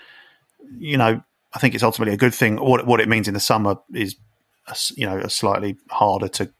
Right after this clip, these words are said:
gauge question, but having two good, you know, having two good goalkeepers who I don't think anybody would be disgruntled if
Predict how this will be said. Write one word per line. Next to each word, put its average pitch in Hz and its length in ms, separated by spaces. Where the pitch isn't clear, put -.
gauge 104 380
question, 98 500
but 98 260
having 98 560
two 107 480
good, 110 280
you 127 100
know, 101 140
having 107 160
two 107 220
good 113 160
goalkeepers 110 680
who 107 360
I - 60
don't 123 140
think 110 120
anybody 110 360
would 107 120
be 113 140
disgruntled 117 640
if - 280